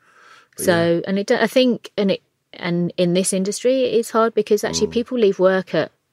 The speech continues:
Speaker 2: one o'clock in the morning. You know, you don't necessarily have that group that you can go and walk in and your family's there and it diffuses
Speaker 1: Yeah,
Speaker 2: things,
Speaker 1: yeah.
Speaker 2: you know. So there are,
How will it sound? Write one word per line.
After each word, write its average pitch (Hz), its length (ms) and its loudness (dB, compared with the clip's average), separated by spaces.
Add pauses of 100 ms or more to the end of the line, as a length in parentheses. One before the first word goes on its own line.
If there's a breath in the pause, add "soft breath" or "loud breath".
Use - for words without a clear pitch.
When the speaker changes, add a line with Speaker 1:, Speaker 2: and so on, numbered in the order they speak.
(180)
Speaker 2:
one 151 180 0
o'clock 160 260 -6
in 156 60 -6
the 151 80 -4
morning. 156 840 -4
You 165 100 -4
know, 160 80 -2
you 160 100 -2
don't 180 220 2
necessarily 170 640 2
have 151 200 -4
that - 200 -4
group 170 360 2
that 147 60 -4
you 165 120 0
can 160 260 -2
go 165 220 4
and 156 240 2 (1120 soft breath)
walk 170 300 2
in 170 200 4
and 160 120 0
your 151 140 2
family's 151 680 0
there 147 340 -4
and 147 120 -4
it - 140 -10
diffuses 160 580 -2
Speaker 1:
Yeah, - 60 -14
Speaker 2:
things, 151 400 -4
Speaker 1:
yeah. 156 60 -2
Speaker 2:
you - 0 - (140)
know. 156 60 -4
So 160 200 -2
there 175 260 2
are, 196 340 0